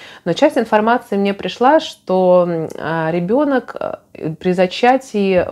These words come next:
получает часть, э, м, кармы родителей, то есть генетически. Вы знаете, что родовая карма передаётся генетически,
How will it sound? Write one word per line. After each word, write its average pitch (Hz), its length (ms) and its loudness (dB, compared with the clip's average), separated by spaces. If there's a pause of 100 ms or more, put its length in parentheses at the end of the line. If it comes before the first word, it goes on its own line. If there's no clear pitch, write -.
получает 214 640 -2
часть, 196 580 -4
э, 160 240 -4
м, 151 320 -10
кармы 190 400 0
родителей, 170 680 -4 (140)
то 143 80 -10
есть 143 180 -10
генетически. 170 640 -6
Вы 151 80 -8
знаете, 156 340 -6
что - 180 -10
родовая 151 340 -4
карма 262 300 -2
передаётся 170 420 -6
генетически, 196 760 -6